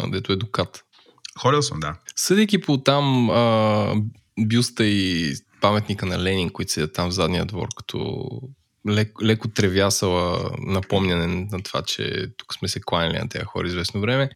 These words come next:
Speaker 1: няма да напомня. В смисъл, той,
Speaker 2: М,
Speaker 1: той ще
Speaker 2: точно
Speaker 1: изчезне.
Speaker 2: така. М.
Speaker 1: Защото този паметник е там for a reason, нали, за
Speaker 2: М.
Speaker 1: столицата на тази държава да,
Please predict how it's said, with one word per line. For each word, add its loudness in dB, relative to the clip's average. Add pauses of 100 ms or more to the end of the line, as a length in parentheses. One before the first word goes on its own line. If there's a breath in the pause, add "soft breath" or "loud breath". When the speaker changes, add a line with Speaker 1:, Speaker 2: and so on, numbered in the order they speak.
Speaker 1:
няма 4
да 2
напомня. -2
В -16
смисъл, 0
той, 2
Speaker 2:
М, 2
Speaker 1:
той 4
ще 0
Speaker 2:
точно -2
Speaker 1:
изчезне. 0
Speaker 2:
така. -10 (200)
М. -6 (200)
Speaker 1:
Защото 2
този 6
паметник 4
е 2
там 4
for 2
a 4
reason, 2
нали, 4
за 2
Speaker 2:
М. 4
Speaker 1:
столицата 2
на 0
тази 0
държава 2
да, 0